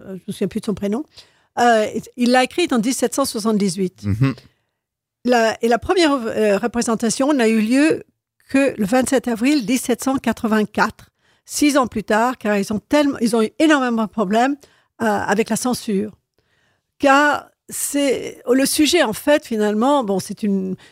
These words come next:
Speaker 1: c'est autour des noces de, de deux domestiques.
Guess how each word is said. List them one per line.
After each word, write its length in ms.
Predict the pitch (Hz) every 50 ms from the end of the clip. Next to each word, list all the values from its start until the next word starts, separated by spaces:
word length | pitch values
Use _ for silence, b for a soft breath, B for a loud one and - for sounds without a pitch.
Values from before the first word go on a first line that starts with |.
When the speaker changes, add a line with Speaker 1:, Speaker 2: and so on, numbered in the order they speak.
| b
Speaker 1:
c'est 200 | b - - 196
autour 420 | 196 196 190 - - 262 269 254 196
des 140 | 196 185
noces 420 | 190 202 202 208 220 220 185 - -
de, 240 | 196 190 180 180 175
de 140 | 165 190
deux 180 | 185 170 233 247
domestiques. 720 | 190 240 220 208 196 - - - 226 262 294 _ _ _